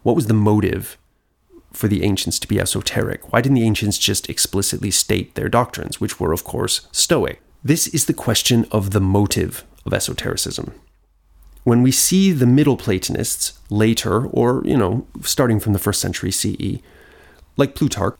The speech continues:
adopting this basic methodological approach of the Stoics to reading their canon, and they start to find hidden meanings in things like Egyptian religious practices, as Plutarch does, or philosophical works, so reading Plato as an esoteric author, which is something we've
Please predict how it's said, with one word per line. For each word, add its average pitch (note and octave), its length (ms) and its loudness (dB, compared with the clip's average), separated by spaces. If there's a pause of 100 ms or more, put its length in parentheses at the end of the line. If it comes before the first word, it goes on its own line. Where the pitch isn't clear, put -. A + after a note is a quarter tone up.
(100)
adopting A2 880 -2 (100)
this - 220 -2
basic G#2 480 0
methodological F#2+ 680 -2
approach - 500 -2
of G#2+ 100 -12
the - 60 -6
Stoics F2 440 0
to - 100 -6
reading G2 360 0
their B2+ 180 2
canon, C#3 480 -6 (640)
and A2 80 4
they G#2 60 4
start - 260 0
to G#2+ 60 -6
find F#2+ 260 0
hidden F2+ 280 0
meanings F#2 380 0
in - 120 -4
things - 220 -4
like - 360 -6
Egyptian F#2+ 400 -2
religious F#2+ 340 -4
practices, - 600 -4
as - 160 -4
Plutarch - 440 -8
does, G2 240 -2 (340)
or G2 260 4 (100)
philosophical - 720 -2
works, - 640 -2 (160)
so - 180 -4
reading G2 460 2
Plato F#2+ 420 -2
as - 140 -6
an F2+ 100 -2
esoteric - 560 -4
author, A#2+ 460 -2
which - 180 -8
is - 100 -6
something G2 260 -4
we've G2 300 -6